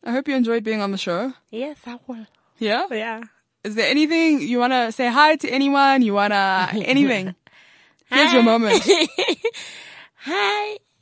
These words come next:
Speaker 2: everyone. It's my first time to be at studio, and I enjoy it. I wish next time I can come again, again, and again.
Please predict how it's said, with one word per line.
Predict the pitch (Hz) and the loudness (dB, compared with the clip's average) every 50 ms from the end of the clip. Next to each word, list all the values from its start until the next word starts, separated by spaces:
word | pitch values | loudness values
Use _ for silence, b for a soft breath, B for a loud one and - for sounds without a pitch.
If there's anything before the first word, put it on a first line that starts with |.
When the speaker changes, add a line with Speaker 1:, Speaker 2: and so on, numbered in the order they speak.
| _ - | _ 0
Speaker 2:
everyone. | - 302 320 339 349 302 294 277 254 247 247 247 254 254 262 330 320 | 2 2 4 4 4 4 4 4 4 4 2 2 0 0 -2 -2 -4
It's | 277 277 - - - | -6 -8 -10 -8 -6
my | 254 233 247 269 | -4 -2 -2 -2
first | 262 - 262 254 262 - | -2 0 0 0 0 -2
time | - 294 254 233 226 226 226 226 233 233 240 262 285 285 _ _ _ _ _ _ _ _ _ _ _ _ _ _ _ _ _ _ _ _ _ - - b b b b b b b b _ - | 0 2 2 4 4 4 2 2 0 -2 -4 -6 -10 -14 _ _ _ _ _ _ _ _ _ _ _ _ _ _ _ _ _ _ _ _ _ -10 -10 b b b b b b b b _ -10
to | - 240 220 | -6 -6 -6
be | 190 - 233 220 214 - - | -4 -2 0 2 2 4 4
at | 180 233 233 220 | 4 2 2 0
studio, | - - - 233 247 247 247 220 226 226 | -6 -10 -6 -2 -2 0 4 4 6 6
and | 226 226 220 214 214 214 214 190 - - 170 214 202 208 | 8 8 8 8 6 6 6 4 4 4 2 2 2 2
I | - - 214 | 2 4 4
enjoy | 277 104 147 214 208 208 208 170 170 202 214 226 | 4 4 4 2 2 2 2 2 4 4 6 6
it. | 226 226 226 226 226 226 202 - 262 - - | 6 4 2 0 0 -2 -4 -6 -6 0 2
I | 185 202 | 4 4
wish | 202 202 226 247 233 - - | 6 4 4 2 0 -4 -4
next | 220 214 220 - | -4 -4 -4 -2
time | - 254 214 214 214 | 0 0 2 2 2
I | 208 208 | 0 -2
can | - - 226 185 196 | -2 -4 -6 -6 -6
come | 190 - 208 220 208 208 214 220 | -6 -2 0 0 0 0 0 -2
again, | 208 - - 220 202 196 190 190 196 202 208 208 | -4 -2 0 2 4 4 6 4 4 4 2 2
again, | 202 190 - - 202 185 185 185 185 190 | 0 0 0 0 0 0 0 0 -2 -2
and | 190 185 | -4 -4
again. | 175 175 180 - - 196 180 175 165 156 156 160 160 - | -4 -6 -6 -4 -4 -2 -2 -2 -4 -6 -8 -10 -10 -12